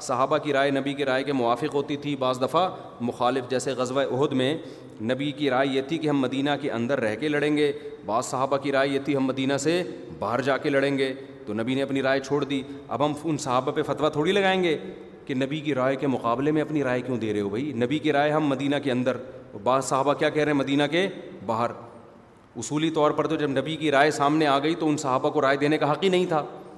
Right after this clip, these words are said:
لیکن کیوں رائے دی انہوں نے؟ اور نبی بھی، نبی ان پہ طنز نہیں کیا، اس لیے کہ وہ سمجھ رہے تھے کہ نبی یہ جو رائے دے رہے ہیں، یہ وحی نہیں ہے، یہ نبی کی اپنی ذاتی رائے ہے۔ اور قرآن میں یہ ثابت ہوا، قرآن نازل ہوا کہ وہ رائے غلط تھی۔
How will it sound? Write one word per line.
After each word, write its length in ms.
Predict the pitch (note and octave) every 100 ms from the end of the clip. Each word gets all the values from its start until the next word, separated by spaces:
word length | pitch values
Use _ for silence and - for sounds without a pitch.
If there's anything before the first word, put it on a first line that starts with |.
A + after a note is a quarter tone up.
| - -
لیکن 240 | G#2 D#3
کیوں 260 | D3+ G#3 B3+
رائے 240 | G3 E3+
دی 120 | D3+
انہوں 220 | D3 C#3 B2+
نے؟ 180 | A#2+ A2+
اور 100 | B2+
نبی 300 | A#2 B2+ E3
بھی، 60 | A3
نبی 220 | G#3+ G#3
ان 100 | G3+
پہ 100 | F#3+ F#3
طنز 180 | F3 D#3+
نہیں 200 | E3 D#3
کیا، 220 | B2+ G#2+ G2 - - -
اس 180 | - -
لیے 100 | F#3+
کہ 80 | G3
وہ 120 | F#3
سمجھ 320 | F3+ D#3 D#3+
رہے 120 | D#3+ D3+
تھے 140 | F3
کہ 120 | F#3
نبی 340 | D#3 C#3 F3 F3+
یہ 100 | D#3+
جو 160 | D#3 D#3
رائے 280 | A#2 B2
دے 180 | C#3+ C3+
رہے 80 | C3+
ہیں، 120 | F3
یہ 60 | D#3+ D#3+
وحی 260 | D3 D#3
نہیں 280 | D3+ D3 D3+
ہے، 240 | C3+ A2 G2
یہ 120 | A#2
نبی 280 | B2 B2+ C#3+
کی 160 | B2+ C3+
اپنی 400 | C3 D#3+ G3 A#3 - - - - - - - - -
ذاتی 420 | F2+ A#2 B2+ C#3
رائے 180 | A2 G#2
ہے۔ 80 |
اور 180 | F#2 D#3
قرآن 440 | E3 D#3 D#3+ G3+ A3+
میں 180 | A3
یہ 120 | A3 G#3+
ثابت 480 | A3 E3+ E3+ A3
ہوا، 220 | F#3+ E3+ F#3
قرآن 600 | E3 D#3 F#3 G3+ E3 C3
نازل 340 | C3+ E3+ A3
ہوا 180 | G3 F#3
کہ 140 | F#3
وہ 160 | F#3 F3+
رائے 260 | D#3 F3 F#3+
غلط 280 | D3+ D#3 D3+
تھی۔ 180 | A#2+